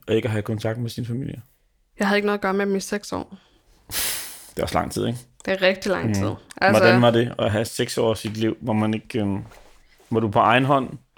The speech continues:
Speaker 2: Fuldstændig. Altså, jeg... Jeg tror aldrig nogensinde, jeg har prøvet noget så hårdt som det.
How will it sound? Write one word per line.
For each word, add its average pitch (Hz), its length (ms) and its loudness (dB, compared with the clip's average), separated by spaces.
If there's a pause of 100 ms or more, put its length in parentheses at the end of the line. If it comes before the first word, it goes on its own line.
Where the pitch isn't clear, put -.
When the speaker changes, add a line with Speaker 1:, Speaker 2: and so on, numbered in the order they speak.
(280)
Speaker 2:
Fuldstændig. 190 600 2 (240)
Altså, 208 300 4
jeg... 196 500 4 (4000)
Jeg 226 100 4
tror 269 140 2 (120)
aldrig 285 220 8
nogensinde, 262 440 2
jeg 233 80 2
har 233 60 2
prøvet 226 340 0
noget 233 180 0
så 240 120 0
hårdt 214 340 0
som 220 180 -4
det. 214 180 -2